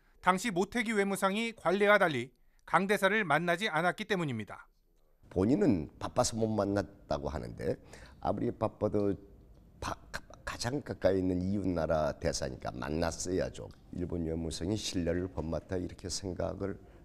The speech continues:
Speaker 2: 해요.
Speaker 1: 결국 강 대사는 이번 달 윤덕민 신임 주일대사 발표가 난 뒤 이임 인사차 하야시 외무상과 첫 만남을 가졌습니다. 강 대사는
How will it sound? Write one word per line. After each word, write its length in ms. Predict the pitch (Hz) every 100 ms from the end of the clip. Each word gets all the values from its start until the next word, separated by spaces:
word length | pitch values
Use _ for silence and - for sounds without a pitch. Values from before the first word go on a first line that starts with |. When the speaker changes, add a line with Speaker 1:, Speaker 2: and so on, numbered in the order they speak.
| -
Speaker 2:
해요. 240 | 87 57 - - - - _ _ _ -
Speaker 1:
결국 280 | 202 226 262
강 180 | 190 208
대사는 400 | 220 226 254 196
이번 300 | 180 233 220
달 240 | 247 170
윤덕민 580 | 180 214 233 226 240 240
신임 340 | - 277 269
주일대사 460 | - 190 208 220 208
발표가 400 | 180 180 190 190
난 160 | 151
뒤 240 | 151 110 - - - - - _
이임 320 | 156 214 233
인사차 560 | 220 196 185 208 214 202
하야시 400 | - 269 269 262
외무상과 600 | 226 208 190 170 180 196 196
첫 160 | -
만남을 380 | 277 269 208 185
가졌습니다. 640 | 190 143 - 110 101 95 - - - _ - - - - - - -
강 180 | 190 220
대사는 420 | 233 226 131